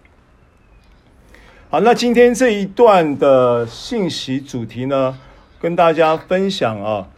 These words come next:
就是怎么样听，怎么听才能够产生信心。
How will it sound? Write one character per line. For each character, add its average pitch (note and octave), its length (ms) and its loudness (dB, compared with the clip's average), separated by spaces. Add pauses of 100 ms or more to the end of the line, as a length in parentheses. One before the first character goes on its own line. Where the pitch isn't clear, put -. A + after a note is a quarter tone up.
(340)
就 E3+ 160 -4
是 C#3+ 420 -4
怎 B2 240 -4
么 B2 180 -2
样 F3 360 2
听， F3 560 -8
怎 B2+ 160 -4
么 A#2+ 160 -4
听 F3 580 -8 (520)
才 C#3 300 -4
能 C#3+ 220 -2
够 D3+ 200 2
产 G#2+ 340 -12
生 C#3+ 300 -6
信 C#3+ 440 -8
心。 B2+ 460 -10